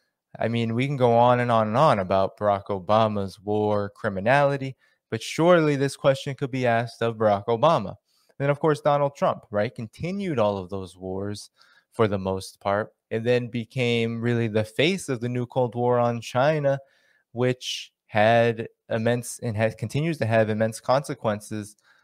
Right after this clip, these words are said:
on both the domestic and international political situation.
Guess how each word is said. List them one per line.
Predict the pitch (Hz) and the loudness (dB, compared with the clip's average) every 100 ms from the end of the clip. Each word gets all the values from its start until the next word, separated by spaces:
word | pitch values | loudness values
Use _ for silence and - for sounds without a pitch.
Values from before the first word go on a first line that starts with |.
| _ _ | _ _
on | 113 110 107 107 | 2 4 4 2
both | 104 110 107 - - | 2 2 2 -8 -6
the | 104 | -2
domestic | 104 104 - 104 98 _ _ _ - | 2 2 0 -6 -6 _ _ _ -4
and | 101 98 | -4 -2
international | 104 98 95 98 - 104 95 | -4 -2 0 0 -2 -4 -6
political | - 107 101 98 104 95 | -2 0 0 -2 -6 -6
situation. | 101 - 101 117 110 - 113 113 | -8 -4 0 0 0 -4 -6 -6